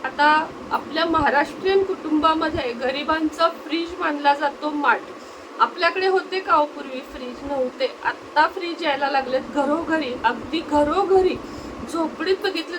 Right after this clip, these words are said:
तरी आजकाल फ्रीज आहे. मात्र आपल्या पूर्वीच्या काळात काय असायचं? तर माठ, रांजण. आजही माझ्या आईच्या घरामध्ये हंड्याला कापड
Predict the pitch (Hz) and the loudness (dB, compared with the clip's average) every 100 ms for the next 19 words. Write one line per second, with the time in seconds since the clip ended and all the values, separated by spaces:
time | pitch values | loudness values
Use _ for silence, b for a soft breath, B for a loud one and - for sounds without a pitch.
0 | - 359 330 269 - 294 294 - 262 247 | -4 2 2 2 0 0 0 -6 -6 -2
1 | 240 240 - 269 262 320 302 - 320 - | -4 -4 -6 -6 -4 2 2 0 -10 -6
2 | 330 302 320 392 392 349 330 330 - 302 | -6 -4 -2 0 2 2 2 0 2 4
3 | 277 269 254 226 233 208 202 B B B | 6 4 -4 -6 -8 -12 -12 B B B
4 | - 285 302 311 277 233 - 294 254 262 | -4 -2 4 8 8 6 -2 2 2 2
5 | - 320 226 233 - 262 269 339 349 381 | -2 0 0 -4 2 4 4 0 2 2
6 | 302 311 285 269 285 294 302 269 285 277 | 2 2 0 0 -6 -4 2 2 2 -4
7 | 226 226 285 262 262 277 285 302 339 269 | -4 -4 -6 -4 2 4 6 2 4 2
8 | - 294 | 4 0